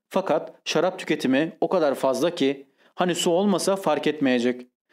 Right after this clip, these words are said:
Tiflis'te paranın değersizliği beni şaşkına çevirdi. İki sokak geçmek için yarım saatliğine kiraladığım bir arabaya iki gümüş ruble ödedim. Yabancı oluşumdan yararlanarak arabacının beni kandırdığını sanmıştım ama yanılmışım.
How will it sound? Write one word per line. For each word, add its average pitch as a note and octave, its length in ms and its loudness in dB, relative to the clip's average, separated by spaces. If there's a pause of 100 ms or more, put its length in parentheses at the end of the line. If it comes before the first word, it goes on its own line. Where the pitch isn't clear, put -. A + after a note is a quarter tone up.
(240)
Tiflis'te E3+ 680 -2
paranın F3 440 0
değersizliği C#3+ 720 2
beni E3 160 0
şaşkına D#3+ 400 0
çevirdi. C3 600 0 (260)
İki D3+ 200 0
sokak F3+ 400 -2
geçmek F3 380 0
için C#3 360 -2 (260)
yarım F#3 260 2
saatliğine D#3+ 500 0
kiraladığım C#3 560 2
bir D3+ 120 2
arabaya C#3 560 2 (220)
iki E3 260 0
gümüş D3 460 0
ruble D3 260 2
ödedim. A#2+ 480 0 (300)
Yabancı C#3 400 2
oluşumdan C#3 520 2
yararlanarak C#3+ 640 2 (280)
arabacının F#3 560 2
beni C#3 160 2
kandırdığını E3+ 500 0
sanmıştım D3 560 0
ama D#3+ 400 -2 (120)
yanılmışım. D#3 560 0